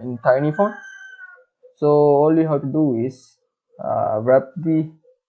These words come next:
entire thing, uh, with the tiny command. So if you specify it as like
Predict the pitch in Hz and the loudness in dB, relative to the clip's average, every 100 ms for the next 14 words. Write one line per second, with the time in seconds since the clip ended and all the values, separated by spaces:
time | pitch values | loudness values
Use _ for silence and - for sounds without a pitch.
0 | _ 123 123 135 135 131 131 - _ _ | _ -12 -8 0 2 2 0 -6 _ _
1 | - 143 131 170 _ _ _ _ _ _ | -4 -2 -2 -10 _ _ _ _ _ _
2 | _ _ _ - - - 127 127 131 127 | _ _ _ -18 -14 -10 -6 -4 -4 -4
3 | 135 123 127 131 113 - - _ _ _ | -6 -6 -8 -10 -14 -16 -20 _ _ _
4 | _ _ _ 508 _ _ _ _ _ _ | _ _ _ _ _ _ _ _ _ _
5 | _ - 139 131 131 139 139 135 147 156 | _ -8 -4 -2 -4 -6 -8 -8 -8 -6
6 | 156 156 143 - 113 120 - - | -4 -4 -4 -6 -10 -10 -14 -14